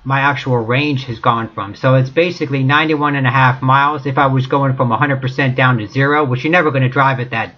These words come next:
that, um, distance. But if you, if you wanted to, that would be your max range, ninety-one point five at that, at five miles a kilowatt. Now, obviously, if you're getting four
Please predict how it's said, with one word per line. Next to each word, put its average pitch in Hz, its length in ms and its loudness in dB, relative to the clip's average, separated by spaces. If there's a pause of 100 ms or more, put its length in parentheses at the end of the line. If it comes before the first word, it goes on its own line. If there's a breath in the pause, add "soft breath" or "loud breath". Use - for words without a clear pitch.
(600)
that, 110 260 2
um, 95 360 -6 (480)
distance. 98 600 -2 (400)
But 151 140 4
if 139 140 0
you, 131 180 0
if 156 180 2
you 143 100 2
wanted 165 380 2
to, 123 120 -4
that 151 180 0
would 147 160 -2
be 143 80 -2
your 127 140 0
max 123 360 -2
range, 107 260 -4
ninety-one 147 440 0
point 131 280 2
five 113 340 0
at 147 240 -2
that, 147 260 -2
at - 60 -8
five 151 200 2
miles 135 200 0
a 127 60 -4
kilowatt. 107 400 -2
Now, 135 160 2
obviously, 147 340 0
if 135 100 -2
you're 139 80 -2
getting 131 320 0
four 143 540 4